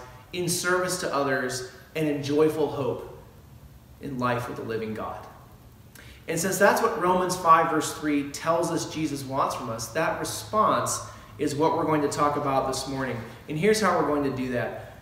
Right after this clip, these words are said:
We're first going to reflect on why Jesus' cross and resurrection turned suffering into a way to experience God's love.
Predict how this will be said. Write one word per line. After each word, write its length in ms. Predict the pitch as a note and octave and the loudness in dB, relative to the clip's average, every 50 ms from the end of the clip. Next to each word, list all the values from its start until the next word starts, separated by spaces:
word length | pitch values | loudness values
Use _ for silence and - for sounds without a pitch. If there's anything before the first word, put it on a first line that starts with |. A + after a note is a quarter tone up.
| - - - - - - - - | -20 -20 -20 -20 -20 -20 -20 -4
We're 140 | - F3+ F#3+ | 0 2 2
first 340 | F#3 - B3 C#4 C#4 C4+ - | 2 4 4 4 4 6 8
going 140 | A3+ A3 G#3 | 8 8 8
to 80 | F#3+ | 8
reflect 460 | F3+ F3+ F3 - - F3 F3 F3 E3 D3+ | 4 2 0 0 2 2 2 2 2 2
on 560 | D3+ C#3+ C#3 C#3+ C3+ C3+ - - C3+ C3+ C3+ | 2 2 2 2 0 -2 -6 -8 -8 -4 2
why 680 | D3+ E3+ F#3+ G3+ - - C3 B2 A#2+ A#2 A#2 A#2+ B2+ - - - C3+ | 4 6 8 8 8 6 6 2 2 2 0 0 -2 -4 -8 -10 -6
Jesus' 560 | C3 D3+ E3+ E3+ E3 D#3 C3+ D3+ D3 - - | -4 -2 -2 0 0 -2 0 -2 -2 -4 -4
cross 380 | - - E3 E3 E3 E3 D#3+ | -4 2 4 6 6 6 4
and 100 | D#3+ D3+ | 0 0
resurrection 720 | D3 D3 D3 C#3+ C#3+ C3+ C#3 C3+ C3+ C3+ - - C3 B2 B2 | 0 0 0 0 0 0 0 0 0 0 -4 -4 -4 -6 -6
turned 300 | B2 - D3+ D3 C#3 C3+ | -4 -4 -2 -2 -2 -2
suffering 680 | - - - E3+ D#3+ D#3+ - D3 C#3 C3 B2+ B2+ A#2+ | -2 0 2 2 2 2 2 0 -2 -2 -2 -4 -4
into 320 | C3 C#3 C#3 - D3 C#3+ | -4 -6 -4 -2 0 2
a 40 | C3 | 2
way 240 | B2+ C3 C3+ C3+ C#3 | 2 2 2 2 0
to 160 | C3+ C3+ C3 | 0 -2 -4
experience 500 | A#2 - - - C3+ B2+ A#2+ A#2+ A#2+ - | -4 -6 -4 -4 -4 -4 -4 -4 -6 -8
God's 380 | - - A#2+ A2+ A2 G#2+ - A2 | -6 -6 -6 -6 -6 -6 -8 -8
love. 260 | G#2+ F#2+ - - | -10 -10 -10 -14